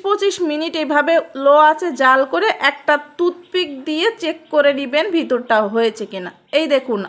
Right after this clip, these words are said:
আমাদের হয়ে গেছে, কাটি ক্লিয়ার আসছে। তো এখন এটা নামিয়ে নিচ্ছি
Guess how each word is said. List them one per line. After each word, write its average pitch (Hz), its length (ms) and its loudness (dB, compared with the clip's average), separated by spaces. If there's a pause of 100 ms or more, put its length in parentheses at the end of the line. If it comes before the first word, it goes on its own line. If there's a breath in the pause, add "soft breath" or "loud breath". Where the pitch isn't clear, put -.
(100)
আমাদের 254 300 2 (100)
হয়ে 285 280 4
গেছে, 190 240 -2 (160)
কাটি 254 260 0 (120)
ক্লিয়ার 294 340 2 (120)
আসছে। - 300 -10 (640 soft breath)
তো 330 60 6 (300)
এখন 359 240 2 (160)
এটা 339 140 4 (160)
নামিয়ে 285 420 2
নিচ্ছি 330 320 -2